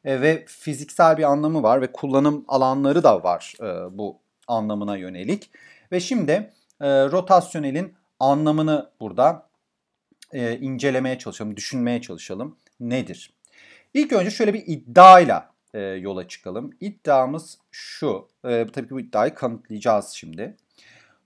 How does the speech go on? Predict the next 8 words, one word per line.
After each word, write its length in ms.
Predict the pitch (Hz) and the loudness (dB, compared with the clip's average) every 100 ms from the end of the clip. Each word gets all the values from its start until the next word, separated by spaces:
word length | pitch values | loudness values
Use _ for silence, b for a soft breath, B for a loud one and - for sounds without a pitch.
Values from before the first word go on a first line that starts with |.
| - | 0
Rotasyonel, 920 | 175 214 285 240 - 131 98 117 175 | 2 4 4 2 -2 -6 -6 -8 -10
buraya 240 | 127 127 | -10 -8
uzun 280 | - 147 160 | -8 -8 -6
uzun 340 | 151 135 156 - | -6 -6 -10 -6
yazmak 440 | 131 131 127 139 | 0 0 0 -8
istiyorum 440 | - - 95 87 82 | -10 -18 -16 -14 -14
bunu. 300 | 87 127 - b b b _ 139 | -14 -14 -16 b b b _ -4
Rotasyonel 840 | 175 208 185 180 139 107 104 - | 2 6 4 4 -6 -4 -6 -8